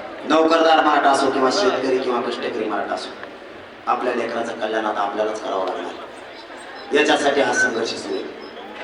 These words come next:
पुन्हा मैदानात उतारू. पुन्हा जर कधी काळी तुमची गरज लागली, तर ताकदीनं या लेकराच्या पाठीशी उभा राहा. या मराठ्यांचे लेकरं मोठे व्हावे हा उद्देश घेऊन पुन्हा बाहेर पडू.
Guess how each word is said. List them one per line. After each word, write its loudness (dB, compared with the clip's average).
पुन्हा 4
मैदानात 4
उतारू. 0
पुन्हा 6
जर 6
कधी 4
काळी 6
तुमची 2
गरज 2
लागली, 0
तर -6
ताकदीनं -4
या 0
लेकराच्या -4
पाठीशी -6
उभा 0
राहा. -4
या 8
मराठ्यांचे 4
लेकरं 4
मोठे 6
व्हावे 6
हा 6
उद्देश 6
घेऊन 4
पुन्हा 6
बाहेर 4
पडू. 2